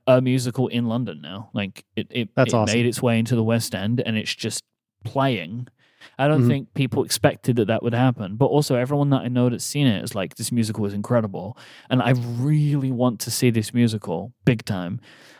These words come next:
Speaker 1: So much so, like, why don't I just book tickets? I might, I'm good. I've opened the page. I'll look at that later on.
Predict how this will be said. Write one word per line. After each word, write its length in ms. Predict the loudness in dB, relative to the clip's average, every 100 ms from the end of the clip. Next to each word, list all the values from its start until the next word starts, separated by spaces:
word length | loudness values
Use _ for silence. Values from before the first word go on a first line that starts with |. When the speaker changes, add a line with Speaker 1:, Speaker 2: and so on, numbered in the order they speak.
| -10
Speaker 1:
So 180 | 0 0
much 160 | 0
so, 180 | -2 -2
like, 220 | -2 -4
why 140 | -4 0
don't 100 | 2
I 160 | 2
just 180 | 2 -2
book 160 | -4 -10
tickets? 520 | -10 -10 -10 -12 -16 _
I 80 | -2
might, 240 | 0 -2 -6 _ _
I'm 120 | 0
good. 100 | 0
I've 160 | 0 2
opened 280 | 2 2 -2
the 60 |
page. 300 | -2 -2 0
I'll 80 | 0
look 160 | 0 -2
at 60 |
that 100 | -6
later 240 | -6 -6
on. 120 | -6